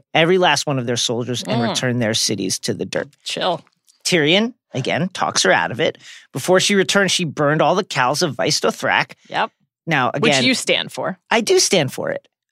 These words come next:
Speaker 1: A hundred percent. First of all, they had her in prisoner.
Speaker 2: Yes. Let's just explore the nuance of it.
Speaker 1: Okay. <laughs> Many of those Cals were bad people who did terrible things. I would
Speaker 2: Yes.
Speaker 1: go, all of the Cals were bad people who did terrible things. I would say all.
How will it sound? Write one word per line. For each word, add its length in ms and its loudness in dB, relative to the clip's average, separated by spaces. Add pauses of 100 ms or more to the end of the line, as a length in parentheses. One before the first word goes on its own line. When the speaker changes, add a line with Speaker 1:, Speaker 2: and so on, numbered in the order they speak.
Speaker 1:
A 40 -6
hundred 360 0
percent. 380 0
First 260 2
of 60 0
all, 120 4
they 120 4
had 220 2
her 200 2
in 200 -8
prisoner. 440 -4
Speaker 2:
Yes. 420 0
Let's 160 0
just 200 0
explore 360 2
the 100 0
nuance 540 2
of 140 0
it. 200 0 (240)
Speaker 1:
Okay. 300 0 (160)
<laughs> 680 -8
Many 360 4
of 120 2
those 200 2
Cals 360 2
were 100 0
bad 260 2
people 300 -4
who 100 -6
did 180 -6
terrible 320 -4
things. 360 -10 (180)
I 120 4
would 100 4
Speaker 2:
Yes. 60 0
Speaker 1:
go, 200 4 (140)
all 300 4
of 120 -2
the 80 -2
Cals 420 -2
were 120 -8
bad 240 -4
people 280 -12
who 80 -8
did 160 -10
terrible 260 -12
things. 160 -20
I 100 6
would 100 2
say 160 2
all. 260 -4